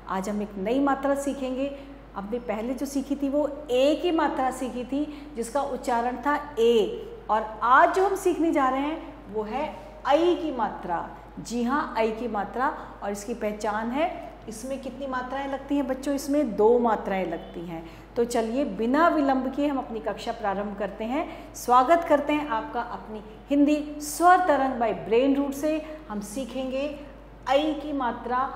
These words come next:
और ऐ की मात्रा जो होती है दो, जैसे मैंने बोला, और इसका उच्चारण होता है का में ए की मात्रा, तो कै। इसका उच्चारण होगा कै।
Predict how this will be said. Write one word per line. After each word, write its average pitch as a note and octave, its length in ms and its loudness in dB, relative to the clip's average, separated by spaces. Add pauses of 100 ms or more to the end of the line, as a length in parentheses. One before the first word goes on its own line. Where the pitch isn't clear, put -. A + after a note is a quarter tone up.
(280)
और G#3 440 0
ऐ D4 180 6
की D4 160 0
मात्रा A#3 360 -2
जो G#3+ 140 -6
होती G#3+ 240 -6
है C4 180 -2 (680)
दो, C4 200 4
जैसे G#3+ 300 -2
मैंने G#3+ 220 -6
बोला, A3 280 -4
और G#3 240 -2
इसका G#3 220 -8 (140)
उच्चारण A3+ 460 -2
होता A#3 240 -4
है A#3 120 -6 (180)
का A#3 200 4
में B3 260 -4 (240)
ए A#3+ 280 2
की C#4 100 -2
मात्रा, A#3 320 -6
तो B3+ 160 -8 (320)
कै। B3 460 6 (380)
इसका B3+ 280 -6
उच्चारण A#3+ 480 -2
होगा A#3+ 260 -4 (260)
कै। G3+ 560 0